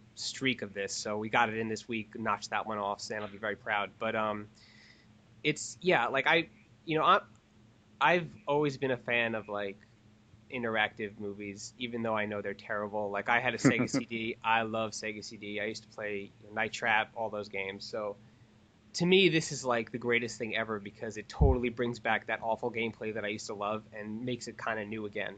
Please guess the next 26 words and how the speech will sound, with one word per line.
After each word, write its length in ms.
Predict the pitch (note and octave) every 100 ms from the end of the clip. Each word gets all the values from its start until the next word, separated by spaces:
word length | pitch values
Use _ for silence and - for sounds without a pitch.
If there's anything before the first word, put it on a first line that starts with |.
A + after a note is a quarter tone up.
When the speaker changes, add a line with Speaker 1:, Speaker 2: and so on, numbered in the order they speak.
| - - - - - - -
Speaker 1:
And, 320 | C3 A#2+ A#2
um, 420 | A#2 A2+ G#2+ A2 -
I 60 | D3
mean, 140 | D3+
it's 140 | C#3+
definitely 260 | G3 F#3 F#3+
gonna 160 | E3+ D#3
be 80 |
a 60 | D3
game 260 | C3 B2 A#2
that 140 | A2+
is 100 | A#2
gonna 140 | A#2+
be 100 | A2
love 280 | A2 G#2+ G#2+
or 100 | G#2+
hate. 280 | - G#2 G2+
There's 160 | A2+ C3
not 160 | C3
gonna 120 | C3+
be 100 | A#2+
a 60 | A2+
down 360 | G#2+ G#2 G#2 G#2
the 80 |
middle 300 | G#2+ G#2 F#2+
with 140 | F#2+